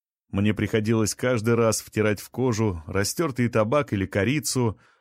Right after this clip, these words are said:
а то и вовсе ополаскивать тело горячей водой с заваренной пахучей хвоей. Иначе мне казалось, что я гнию вместе с братом. Сон долго не шел, но в конечном итоге мне удалось провалиться в очередной кошмар, в котором я охотился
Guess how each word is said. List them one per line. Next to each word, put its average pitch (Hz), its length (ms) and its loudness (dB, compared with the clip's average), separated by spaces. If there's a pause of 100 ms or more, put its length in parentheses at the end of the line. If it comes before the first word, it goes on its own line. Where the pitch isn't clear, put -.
(160)
а 95 160 -6
то 135 200 0
и 123 140 4
вовсе 107 600 0
ополаскивать 101 840 0
тело 135 300 0
горячей 107 440 0
водой 104 520 0
с 95 60 -2
заваренной 110 580 2
пахучей 107 580 -2
хвоей. 95 840 -2 (760)
Иначе 131 400 2
мне 156 140 0
казалось, 127 500 2
что - 200 -2
я 117 220 4
гнию 113 420 4
вместе 104 500 0
с 98 100 -2
братом. 82 760 -6 (720)
Сон 113 400 -2
долго 95 280 -2
не 87 120 -2
шел, 120 380 -4 (420)
но 98 100 -2
в - 60 -8
конечном 123 480 0
итоге 123 320 0
мне 113 180 2
удалось 113 500 0
провалиться 107 600 0
в 110 60 2
очередной 113 520 0
кошмар, 117 600 0
в - 100 -12
котором 95 400 -4
я 104 340 0
охотился 95 840 -4